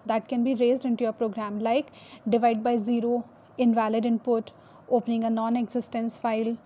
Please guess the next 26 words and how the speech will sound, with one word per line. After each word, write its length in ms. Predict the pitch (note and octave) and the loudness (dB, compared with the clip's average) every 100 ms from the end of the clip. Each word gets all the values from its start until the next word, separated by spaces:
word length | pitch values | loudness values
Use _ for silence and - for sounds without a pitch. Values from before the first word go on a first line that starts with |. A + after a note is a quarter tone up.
| - - - | -20 -20 -14
हार्ड 340 | - A3+ G#3+ | -2 -2 0
डिस्क 260 | G#3+ A#3+ - | -2 -6 -6
क्रैश, 440 | A#3 G#3+ G#3+ - - - - - | -4 -2 -4 -10 -18 -20 -20 -10
हीप 280 | - B3 B3 | -4 -2 0
मेमोरी 320 | A#3+ A3 A#3 | 0 2 0
एग्जॉस्टेड, 720 | A3 A3+ A3 G#3 - A3 G#3+ - - - - | 0 -2 -2 -4 -4 -6 -6 -12 -20 -20 -6
ठीक 160 | C4+ C4 | -4 0
है, 140 | D4 D4 - - | 0 -2 -20 -8
या 300 | G#3+ A#3 A3+ - | 0 2 2 -2
accessing 460 | B3 - B3 B3 A#3 | -4 -2 -2 0 0
the 100 | B3+ | 0
elements 500 | A#3 A#3 A#3 A#3 A#3 - - | 0 0 2 0 -2 -4 0
out 180 | A3 G#3+ | 0 2
of 180 | A#3 B3 | 0 2
index 380 | A3+ A3+ A3+ - - - - - | 0 0 -2 -10 -20 -20 -16 0
in 100 | A#3 | 2
the 140 | A3+ A3+ | 4 2
array। 280 | G#3+ G#3+ A3+ - - - - | 0 -4 -6 -10 -20 -12 -2
So 80 | D#4+ B3 - A#3+ | 0 -2 -6 -4
these 340 | G#3 C#4 E4+ | 0 2 4
are 180 | E4 C#4 C#4 | 2 0 0
some 220 | C#4+ C#4+ | -2 0
kind 260 | C#4+ C4 B3 | -2 0 0
of 200 | C#4 B3 | -2 -2
reasons 480 | A#3 B3+ C4+ C#4+ B3 | 0 0 0 -2 -2
due 100 | B3 | -2